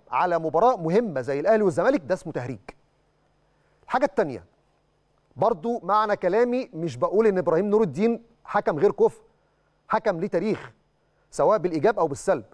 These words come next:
ومش بتكلم عليه كفنيا، انا بتكلم على معايير الاختيار، وعمري ما تطرق للاشخاص،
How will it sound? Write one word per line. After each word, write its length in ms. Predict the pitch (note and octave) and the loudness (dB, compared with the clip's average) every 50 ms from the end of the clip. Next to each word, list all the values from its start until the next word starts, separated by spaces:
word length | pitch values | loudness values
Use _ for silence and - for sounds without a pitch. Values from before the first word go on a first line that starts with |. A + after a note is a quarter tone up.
| _ _ _ _ _ _ _ _ - | _ _ _ _ _ _ _ _ -4
ومش 160 | D3 D#3+ C3+ | -4 -2 0
بتكلم 380 | D#3 F3+ - - G#3 A3+ G#3 D#3 | -2 -2 0 2 2 2 2 2
عليه 200 | D#3 F3+ A3 A3+ | 2 2 2 0
كفنيا، 640 | - F#3+ - - D3 C#3 D3 E3 D#3+ C3 F#2+ - _ _ - | 0 -4 -4 -4 -6 -4 -4 -4 -4 -4 -8 -12 _ _ -6
انا 100 | C3+ C#3+ | -4 -4
بتكلم 400 | D3 - - G3+ G#3+ G#3+ F#3+ D#3+ | -4 -2 0 0 2 2 2 2
على 220 | E3+ A3+ A#3+ A3+ | 2 2 0 0
معايير 340 | F3 F3 D3+ D3 F3 A3+ A3+ | 0 -2 -2 -2 0 0 -2
الاختيار، 440 | F3+ D#3 D3+ - - C#3+ B2 F#2+ - _ _ _ _ _ _ _ _ _ _ _ _ _ | -2 -2 -6 -8 -10 -10 -10 -10 -10 _ _ _ _ _ _ _ _ _ _ _ _ _
وعمري 500 | - D#3 E3+ A#3+ C#4+ C#4+ C4+ A#3+ A#3+ A3+ | 2 4 4 4 4 2 2 0 0 2
ما 100 | G#3+ F#3 | 2 0
تطرق 400 | F3+ F3+ - A3+ A#3 A3 - - | 0 0 -2 0 0 0 -2 -2
للاشخاص، 640 | F3 - E3+ - - - F#3 B2 - - - - _ | -6 -6 -8 -8 -6 -6 -6 -6 -6 -12 -20 -20 _